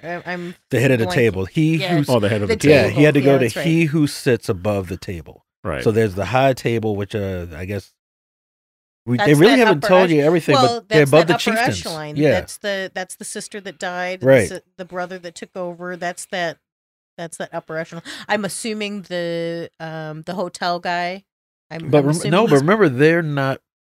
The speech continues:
Speaker 2: part of the table. They're chieftains.
Speaker 1: He's
Speaker 2: They run
Speaker 1: number
Speaker 2: their
Speaker 1: one, though. You remember? Like, when they had the numbers, he's number one.
Speaker 2: Now,
Speaker 1: Or
Speaker 2: is he or the
Speaker 1: zero zero zero one or whatever?
Speaker 2: He,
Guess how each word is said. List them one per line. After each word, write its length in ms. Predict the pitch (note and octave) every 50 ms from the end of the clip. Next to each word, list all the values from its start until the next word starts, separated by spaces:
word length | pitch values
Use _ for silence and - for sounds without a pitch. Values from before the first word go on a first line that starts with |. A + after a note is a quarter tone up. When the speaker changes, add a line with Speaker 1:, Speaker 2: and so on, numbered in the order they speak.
| _ _
Speaker 2:
part 240 | - C3 B2 A#2 G#2+
of 80 | G2 G2
the 60 | G2
table. 420 | - - F3 F3+ D#3 G#2+ G2+ G2
They're 180 | F2+ A#2 A2+ -
chieftains. 720 | _ - - - F#3 G3+ - - G2+ F2 D2+ - - - _ _ _ _ _ _ _
Speaker 1:
He's 180 | - A#3 A2 B2
Speaker 2:
They 0 |
run 140 | - D#4+ -
Speaker 1:
number 140 | - - - -
Speaker 2:
their 80 | - -
Speaker 1:
one, 200 | - E4 F#4+ D4+
though. 180 | F3 A#2+ G#2
You 140 | A#2+ C3+ C#3+
remember? 460 | D3+ D3+ D3+ D#3 F#3+ G#3+ C4 D#4 E4+ - -
Like, 200 | G#3 F3+ E3+ -
when 120 | F#3 F3+
they 120 | F3+ F3 F#3
had 200 | F#3 F3+ E3+ F3
the 80 | F#3
numbers, 640 | F3+ F3+ E3 D#3+ E3 G3 A#3+ C#4 D#4+ E4+ - - - _ _
he's 220 | - C4 D4 - -
number 340 | D4+ D#4 C#4+ B3 G#3 E3+
one. 300 | D#3 D3+ D#3+ F3+ A3 - _ _ _ _ _ _ _ _ -
Speaker 2:
Now, 80 | D3
Speaker 1:
Or 40 | C#3 C#3
Speaker 2:
is 180 | E3 G3 -
he 80 | - B3
or 40 | -
the 40 | - G#3
Speaker 1:
zero 140 | E3 D#3 D#3
zero 200 | - - G#3 F#3+
zero 280 | F3+ F#3+ F#3+ F#3+ F#3+
one 260 | F#3 F3+ F3+ F#3 F#3+ G3
or 100 | F#3+ F#3+
whatever? 460 | F#3+ G3 G3 G3 G#3 G#3 G#3 A3+ _ _
Speaker 2:
He, 320 | - G3 F#3 F3 C#3+ -